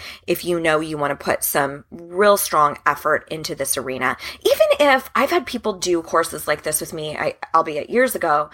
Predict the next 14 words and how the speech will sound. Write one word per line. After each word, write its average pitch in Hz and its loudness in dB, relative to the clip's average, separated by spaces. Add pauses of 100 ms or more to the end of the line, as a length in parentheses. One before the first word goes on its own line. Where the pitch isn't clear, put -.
(300)
where 160 4 (100)
they 180 6
wanted 165 2
to 170 -8
make 147 -10
sure 151 0
if - -6
they 156 0
were 160 -4
going 151 -6
to 156 -8
end 151 -8
the 151 -6
relationship, 175 -6